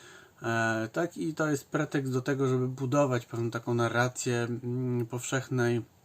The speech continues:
powiedzmy, nietolerancji, e, jaka by miała być w Polsce,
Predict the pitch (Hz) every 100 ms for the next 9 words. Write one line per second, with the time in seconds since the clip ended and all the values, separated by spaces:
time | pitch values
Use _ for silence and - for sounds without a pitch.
0 | _ _ - - _ - 104 104 110 110
1 | 113 120 117 120 131 120 117 - - -
2 | - - 113 110 104 101 98 101 110 107
3 | - 107 113 113 107 104 - - 101 101
4 | - 131 135